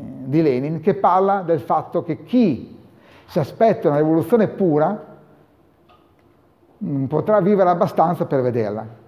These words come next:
A cosa si riferiva Lenin? All'insurrezione di Pasqua, alla rivoluzione irlandese. E è stato proprio dal giudizio,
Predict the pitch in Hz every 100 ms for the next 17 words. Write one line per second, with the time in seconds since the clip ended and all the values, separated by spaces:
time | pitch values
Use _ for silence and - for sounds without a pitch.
0 | - - 147 - 269 233 - 170 - 156
1 | 135 165 170 135 143 185 208 208 - -
2 | - _ _ _ _ _ _ _ 151 175
3 | 240 233 165 - 151 139 - 190 139 -
4 | 147 - 113 - - - - - 208 247
5 | 247 190 143 147 151 190 202 156 120 127
6 | 143 101 107 - - - _ _ - -
7 | - - - 185 180 175 170 160 151 151
8 | 147 143 139 127 - - - 156 247 226
9 | 185 247 247 190 143 170 190 - 143 120
10 | -